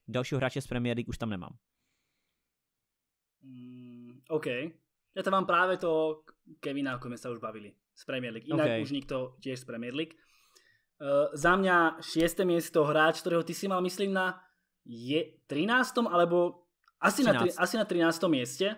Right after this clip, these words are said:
Speaker 2: A to je Erling Haaland. Ja mám Haalanda ako šestku. Tridsaťdva zápasov.
Speaker 1: Oh, s-, sorry, Haalanda som měl desátýho,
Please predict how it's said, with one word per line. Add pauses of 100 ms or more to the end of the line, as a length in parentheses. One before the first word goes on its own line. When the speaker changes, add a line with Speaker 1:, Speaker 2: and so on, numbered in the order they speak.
(600)
Speaker 2:
A
to
je (160)
Erling
Haaland. (800)
Ja
mám
Haalanda
ako
šestku. (600)
Tridsaťdva
zápasov.
Speaker 1:
Oh,
s-,
sorry,
Haalanda
som
měl
desátýho,